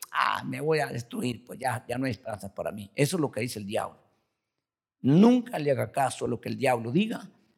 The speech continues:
hágale caso a lo que Dios dice. Y usted va a ver, hermano, la misericordia a su favor. Hoy vamos a ver, hermano, lo que, lo que David dice. En el ver-, los hermanos de allá atrás, por favor, quiero que me ayuden para que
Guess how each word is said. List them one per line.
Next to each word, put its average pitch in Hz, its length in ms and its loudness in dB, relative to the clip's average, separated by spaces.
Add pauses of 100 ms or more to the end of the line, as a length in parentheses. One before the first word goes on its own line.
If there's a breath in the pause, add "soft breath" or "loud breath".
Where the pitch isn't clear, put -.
(140)
hágale 151 440 4
caso 135 360 -2
a - 20 0
lo 120 120 -2
que 117 120 -4
Dios 120 180 -6
dice. - 320 -10 (1700)
Y 139 100 8
usted 160 240 8
va 160 60 10
a 139 40 10
ver, 131 560 2
hermano, 120 360 0
la 113 80 0
misericordia 113 760 2 (320)
a 107 100 2
su - 180 4
favor. 85 360 -2 (1000 soft breath)
Hoy 277 180 12
vamos 254 380 6
a 185 40 10
ver, 190 200 4
hermano, 180 420 0
lo 156 180 0
que, - 140 -8 (200)
lo 135 180 2
que 135 100 0
David 127 260 4
dice. 143 540 -4 (920)
En 156 180 8
el 147 140 0
ver-, 196 240 6
los 160 160 0
hermanos 220 340 2
de 170 60 0
allá 165 100 6
atrás, 175 220 2
por 147 160 -2
favor, 135 320 2
quiero 151 240 -4
que 127 100 -6
me 113 140 -4
ayuden 160 600 2
para 113 280 0
que 107 320 -8